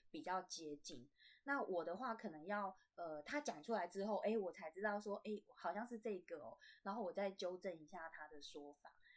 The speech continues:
所以我觉得还蛮有趣的。那，呃，我，其实我不知道，我不太清楚，就是我，我当时没有像搜寻就是相关的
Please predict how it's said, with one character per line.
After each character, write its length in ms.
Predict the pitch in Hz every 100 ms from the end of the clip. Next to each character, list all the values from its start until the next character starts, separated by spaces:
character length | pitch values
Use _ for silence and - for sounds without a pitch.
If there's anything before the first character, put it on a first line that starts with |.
| - - _ - - - _ - -
所 120 | 269
以 40 |
我 100 | 262
觉 200 | 185 180
得 160 | 175 180
还 360 | 180 156 160 156
蛮 200 | 170 175
有 160 | 185 143
趣 280 | - 208 170
的。 280 | - - - _ _ _ - - _ _ _ _
那， 300 | - 285 262 254 - -
呃， 580 | - 196 185 185 175 185
我， 400 | - 190 185 185 202
其 160 | - 285
实 120 | 330
我 180 | 285 165
不 140 | -
知 140 | 220 208
道， 240 | 214 196
我 160 | - 185
不 140 | 190
太 320 | 196 277 254 233
清 340 | - 220 208
楚， 320 | 208 156 143
就 160 | 143 180
是 220 | 185 180
我， 100 | -
我 200 | 190 170
当 180 | 180 269
时 140 | 311 208
没 120 | 202
有 140 | 185
像 240 | 165 165 180
搜 280 | - 208 202
寻 380 | - 170 156 160
就 120 | 185
是 180 | 190 185
相 260 | 196 175
关 220 | 175 165 165
的 240 | 156 143